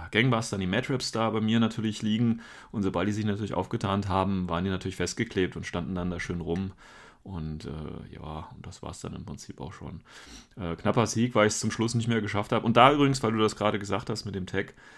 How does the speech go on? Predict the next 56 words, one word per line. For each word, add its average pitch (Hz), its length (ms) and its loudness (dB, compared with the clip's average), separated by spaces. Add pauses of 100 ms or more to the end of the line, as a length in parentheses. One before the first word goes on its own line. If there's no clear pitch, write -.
(240)
äh, 92 200 -2
wegen 95 200 2
Tanken 104 360 -2
und 101 160 -4
so, 98 300 2
und 85 140 -2
also 87 200 -4
Armor, 95 260 0
der 90 100 -2
hat 92 100 -8
ja 92 120 -4
Armor 90 420 -4
acht. - 320 -8 (440)
Äh, 87 320 0
den 98 120 2
hab 120 120 6
ich 139 60 2
tatsächlich 143 340 2
in 135 80 4
der, 127 160 2
in 123 80 -2
dem 123 100 2
Spiel 127 200 -2
mal 127 140 2
so 107 80 -2
wirklich 123 220 -4
so 113 80 -2
gespielt. 110 400 -2
Also 95 120 -2
der 98 80 2
ist 92 60 -4
einfach 107 300 2
rausgefahren 101 680 2
und, 95 460 -4
„Ach, - 180 -6
Mine, 113 320 6
komm, 107 160 0
da 95 120 0
fahr 95 180 -4
ich 95 80 -6
durch. 104 340 -2
Ach, - 120 -2
noch 110 160 -2
eine, 101 180 0
komm, 104 160 -2
da 98 140 2
fahr 95 180 0
ich 95 80 -6
durch.“ 95 280 -2
Und 87 120 -6
da 87 220 -2
fahr 87 160 -4
ich 85 100 -4
auch 98 160 0
überall 85 260 -2
durch. 90 280 -4